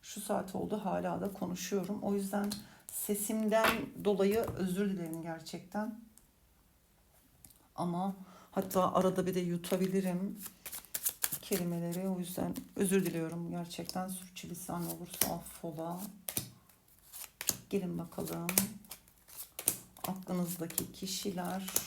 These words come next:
şu an ne durumdalar? Güzel. Şans enerjisindeler. Wow.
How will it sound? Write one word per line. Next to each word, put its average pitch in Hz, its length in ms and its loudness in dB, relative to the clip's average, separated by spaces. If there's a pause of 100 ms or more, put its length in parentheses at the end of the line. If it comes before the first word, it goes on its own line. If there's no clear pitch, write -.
şu 196 80 0
an 180 400 0 (1120)
ne 185 300 -2
durumdalar? 170 920 -4 (2000)
Güzel. 208 380 2 (220)
Şans 214 560 2
enerjisindeler. 160 1400 -4 (4000)
Wow. 120 320 -4